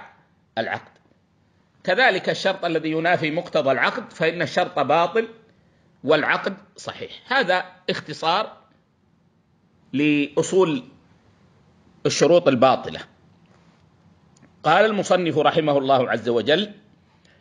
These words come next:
"والفاسد المبطل"،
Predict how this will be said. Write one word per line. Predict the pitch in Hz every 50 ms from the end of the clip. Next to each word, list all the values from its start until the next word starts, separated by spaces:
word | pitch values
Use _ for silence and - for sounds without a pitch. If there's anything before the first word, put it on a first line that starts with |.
| _ _ _ _ _ _ -
"والفاسد | 117 117 131 156 165 165 160 160 156 - 151 160 170 170 170 170 170 165 170 170 165 160 156
المبطل"، | 175 170 156 151 160 165 165 156 160 - - 147 127 107 85